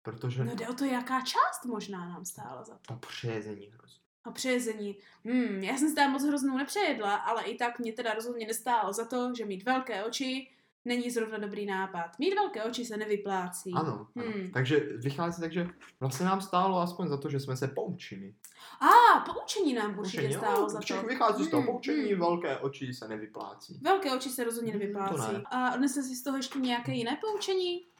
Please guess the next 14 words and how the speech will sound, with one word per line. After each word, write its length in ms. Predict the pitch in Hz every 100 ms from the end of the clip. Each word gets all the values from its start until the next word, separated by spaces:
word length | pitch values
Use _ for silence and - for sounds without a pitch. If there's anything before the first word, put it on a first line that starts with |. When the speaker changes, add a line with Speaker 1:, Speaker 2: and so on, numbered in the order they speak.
| -
Speaker 1:
Ano, 340 | 185 220 175
ano, 160 | 175 147
já 140 | 131 139
jsem 160 | 170
si 100 | 175
z 80 | 175
toho 100 | 180
odnesl 380 | 180 185 180 175
třeba 260 | 185 190
to, 180 | 180 170
že 220 | 175 170 175 _ _ _ -
si 280 | - 147
myslím, 600 | 156 151 - 120 131 151
že 120 | 147